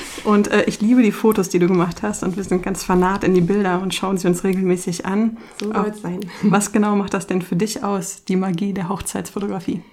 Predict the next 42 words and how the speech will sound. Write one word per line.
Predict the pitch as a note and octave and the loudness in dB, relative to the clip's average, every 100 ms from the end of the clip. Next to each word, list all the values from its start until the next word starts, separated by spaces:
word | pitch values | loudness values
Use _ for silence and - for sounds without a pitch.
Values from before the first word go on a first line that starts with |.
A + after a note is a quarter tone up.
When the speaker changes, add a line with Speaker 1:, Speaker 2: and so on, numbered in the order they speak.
| _ _ - | _ _ -10
Speaker 1:
Ja, | F3+ F#3+ | -6 -6
es | G3+ | -6
ist, | F3+ - - _ - | -8 -12 -20 _ -12
ist | F#3 | -10
wirklich | F#3 F#3 F3+ | -8 -8 -8
verrückt. | F3+ F3+ F3+ F3+ | -6 -8 -8 -8
Also | F3 | -6
ich | F3+ E3+ - _ - | -8 -10 -18 _ -8
liebe | G3 A3 A3 | -4 0 0
dieses | G3 F#3+ F#3+ F3+ - _ _ _ _ _ _ - | -2 -6 -8 -10 -16 _ _ _ _ _ _ -12
so | F#3 | -8
ganz | F3+ G3+ G#3 | -2 0 0
nah | G3+ F#3+ F#3 | -2 -4 -6
dran | F3+ F#3 F#3 | -6 -4 -4
sein. | F3 E3+ | -4 -4
Also | F#3 F3+ | -6 -6
oft | - F#3 | -6 -6
ist | G#3 | -6
es | G3+ F3+ | -8 -8
ja | F#3+ | -8
so, | F#3 F#3+ | -6 -6
dass | F#3+ F3+ | -6 -8
ich | F3 | -8
eine | G3 F#3+ | -6 -6
Hochzeit | F#3 - F#3+ | -8 -8 -10
von | F3+ F#3+ F#3 F#3 F#3 F3+ | -10 -8 -6 -6 -6 -8
wirklich | F3+ F#3+ - | -8 -10 -6
morgens | F#3 F#3+ G3 G3 - - - | -6 -6 -8 -8 -12 -18 -18
vom | - G3 | -12 -8
Getting | G3 F#3 G3 | -8 -6 -8
Ready, | G3 G3 G3 G3 - - - - - | -6 -6 -8 -12 -20 -20 -20 -18 -10
ähm, | F3+ F#3 F#3 | -8 -6 -6
bis | F#3 - | -8 -8
zum | F#3 F3+ | -10 -8
Abend | F#3+ G3+ F#3+ | -4 -4 -4
begleite | F#3 F3+ F#3 G3+ G3 | -6 -6 -6 -6 -6
oder | F3+ | -8
auf | F3 | -8
jeden | - F#3 G3+ | -4 -2 -2
Fall | F#3+ F3+ | -2 -2
mehrere | F#3 F#3 E3+ | -2 -4 -6
Stunden. | - G3 G3+ F#3+ F#3+ G#3+ | -8 -6 -6 -4 -6 -8